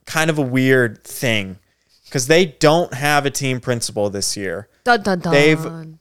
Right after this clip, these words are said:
Speaker 1: hired off of McLaren, Andreas Seidel, but he is the C E O or the chief executive.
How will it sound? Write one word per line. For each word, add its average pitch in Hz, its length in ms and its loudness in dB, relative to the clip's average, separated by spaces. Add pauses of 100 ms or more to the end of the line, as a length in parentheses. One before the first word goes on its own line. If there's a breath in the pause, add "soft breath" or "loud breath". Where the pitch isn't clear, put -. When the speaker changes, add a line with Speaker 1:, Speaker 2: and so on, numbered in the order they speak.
Speaker 1:
hired 214 560 4 (140)
off 165 260 2
of 180 100 -6
McLaren, 139 760 2 (320)
Andreas 147 480 2
Seidel, 117 640 4 (840)
but 143 160 4
he 170 220 2
is 165 220 0
the 135 480 -2 (200)
C 175 540 -2
E 143 60 2
O 123 480 6 (360)
or 120 120 -2
the 117 140 -2
chief - 400 -4
executive. 117 920 0